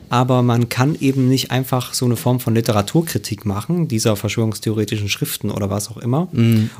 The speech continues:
Speaker 1: oder dieses, dieses Wissens, ähm, ohne quasi, äh, ihre, ihre,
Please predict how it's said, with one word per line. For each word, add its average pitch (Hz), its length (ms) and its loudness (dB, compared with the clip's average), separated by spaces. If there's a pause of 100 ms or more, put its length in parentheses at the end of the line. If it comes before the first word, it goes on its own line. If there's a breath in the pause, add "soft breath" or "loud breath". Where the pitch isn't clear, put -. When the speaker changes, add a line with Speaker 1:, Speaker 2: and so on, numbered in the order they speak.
Speaker 1:
oder 113 240 0
dieses, 113 420 -4 (220)
dieses 107 340 -4
Wissens, 147 760 0
ähm, 110 340 0 (480 loud breath)
ohne 160 560 2 (160)
quasi, 127 880 -2 (400)
äh, 90 640 -20
ihre, 117 600 0 (480)
ihre, 123 720 -8